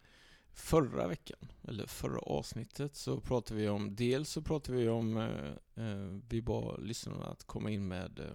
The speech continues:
var de handlar sitt kött någonstans. Sen så var vi väl också in på fredagsmys där. Ehm, vi frågade vad folk äter till, eh, fredagen.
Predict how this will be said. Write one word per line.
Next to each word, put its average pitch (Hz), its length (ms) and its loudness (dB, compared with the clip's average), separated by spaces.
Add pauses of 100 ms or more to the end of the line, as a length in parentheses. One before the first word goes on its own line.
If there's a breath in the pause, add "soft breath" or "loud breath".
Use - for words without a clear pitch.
(100)
var 110 180 0
de 104 120 0
handlar - 260 -4
sitt 104 200 -10
kött - 300 -8
någonstans. 117 440 -8 (720 soft breath)
Sen 127 320 6
så 147 120 2
var 160 140 10
vi 196 160 8
väl 196 120 6
också - 240 2
in 151 220 4
på 127 400 8
fredagsmys 110 2250 0 (100)
där. 113 520 0
Ehm, 117 840 0 (180)
vi 127 160 -2
frågade 113 600 0 (960)
vad 120 420 2
folk - 360 -2
äter 127 600 -2
till, 127 480 -4
eh, 107 280 -4 (840)
fredagen. - 380 -4